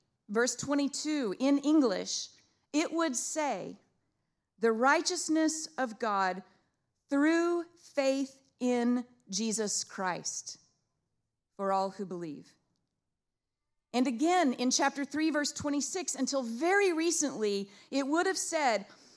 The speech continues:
"It was to demonstrate at the present time God's own righteousness, so that God is righteous and God justifies the one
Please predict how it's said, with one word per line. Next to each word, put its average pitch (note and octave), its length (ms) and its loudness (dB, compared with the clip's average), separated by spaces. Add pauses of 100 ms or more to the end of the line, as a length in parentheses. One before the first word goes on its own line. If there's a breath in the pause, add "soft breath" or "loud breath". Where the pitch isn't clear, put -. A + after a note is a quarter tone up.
"It D#4+ 180 -2
was E4 200 -4
to C#4 160 -6
demonstrate F4 760 0
at - 120 -6
the B3 60 -2
present E4 440 -2
time B3+ 380 -4
God's A#3+ 360 0
own F4 240 4
righteousness, B3 640 0
so A#3+ 140 -2
that A3+ 180 -2
God E4+ 280 4
is F4+ 200 0
righteous C4 640 -2 (240 loud breath)
and A#3 180 0
God C4 260 2
justifies A#3+ 1120 0
the G#3+ 220 0
one C#4 500 2